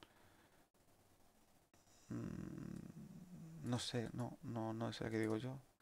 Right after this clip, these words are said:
Parecía como una reedición del juego que tengo yo de, sí. Este es un juego,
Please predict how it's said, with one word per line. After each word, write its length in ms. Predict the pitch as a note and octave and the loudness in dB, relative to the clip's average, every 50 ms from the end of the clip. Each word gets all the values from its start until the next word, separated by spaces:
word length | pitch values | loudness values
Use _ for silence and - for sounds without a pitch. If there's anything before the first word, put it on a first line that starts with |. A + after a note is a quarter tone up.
| - - - - - - - - - | -20 -18 -16 -16 -16 -16 -16 -2 8
Parecía 280 | - A2 A2+ - C3 B2 | 8 10 12 12 12 12
como 140 | C3 C#3+ | 12 12
una 120 | D3+ D3+ C#3 | 12 12 12
reedición 400 | B2 B2+ A2+ A#2 G#2 - B2 B2 | 12 12 12 12 10 8 8 8
del 120 | A#2+ A2+ | 8 8
juego 280 | G#2+ - - A#2+ A#2 A2+ | 6 6 8 8 10 10
que 80 | A2+ | 10
tengo 220 | A2 A2+ G#2+ G#2+ G#2+ | 10 8 8 6 6
yo 160 | A2 A2+ A2 | 6 6 6
de, 360 | A2 G#2+ G#2+ G#2+ G#2+ G#2+ - D3 - - - - - - - - - - - - - - - - - - - - - - - - - - - - - - - - - - - - - | 8 6 8 6 6 4 2 0 -4 -8 -12 -20 -20 -20 -20 -20 -20 -18 -18 -18 -18 -20 -20 -20 -20 -20 -20 -20 -20 -20 -20 -20 -20 -20 -20 -20 -20 -20 -20 -20 -20 -20 -20 -8 0
sí. 500 | - - - - B2 A#2 A2+ B2 D3 - - B3 G#3 C#3 - - - - - - - - - - - - - - - - - - - - - - - - - - | 4 6 8 10 10 10 10 8 4 2 -2 -6 -10 -10 -10 -12 -16 -18 -20 -20 -20 -18 -18 -18 -12 -12 -12 -12 -12 -14 -16 -16 -16 -16 -18 -20 -20 -20 2 4
Este 180 | - - - | 8 10 10
es 120 | F3 - - | 12 12 12
un 120 | F3+ C#3+ | 12 10
juego, 1040 | - - - - - A#2+ B2 B2+ C3 C3 B2+ B2 B2+ B2 A#2+ A#2+ A2+ A2+ A2+ G#2+ G#2 | 10 4 4 12 12 12 12 12 12 12 12 12 12 12 12 12 12 12 12 8 2